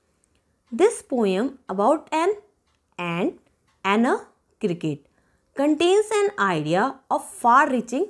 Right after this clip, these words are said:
significance. It means that it gives us an important message which is as true of a four-legged cricket as of a two-legged w-, one.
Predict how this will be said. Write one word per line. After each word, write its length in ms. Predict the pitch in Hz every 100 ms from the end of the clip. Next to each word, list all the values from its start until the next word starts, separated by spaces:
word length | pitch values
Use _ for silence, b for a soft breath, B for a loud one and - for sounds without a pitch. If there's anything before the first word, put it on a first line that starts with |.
| -
significance. 1000 | - 254 190 185 180 156 151 147 - _ _ _
It 200 | 214 -
means 380 | 262 311 427 - b b b b -
that 280 | 220 240 -
it 240 | 349 262
gives 260 | 208 254 262
us 380 | 208 185 - - _
an 240 | 202 247 415 _ _ _
important 720 | 269 285 294 330 339 381 523 - _ _ _ _ _ _
message 800 | 185 175 165 - - - - - _ _ _ _ _ -
which 340 | 220 403 415
is 220 | 403 392 -
as 380 | 208 214 277 -
true 300 | - 311 311
of 180 | 302 -
a 140 | 330 370 -
four-legged 640 | - - 269 311 311 311 269 _ _ _
cricket 560 | 190 175 185 247 - _ _ _ _ _
as 380 | 190 208 262 233
of 280 | 202 175 -
a 220 | 294 381 - -
two-legged 560 | 269 220 175 262 - -
w-, 240 | 208 170 170 _ _
one. 400 | 185 185 170 123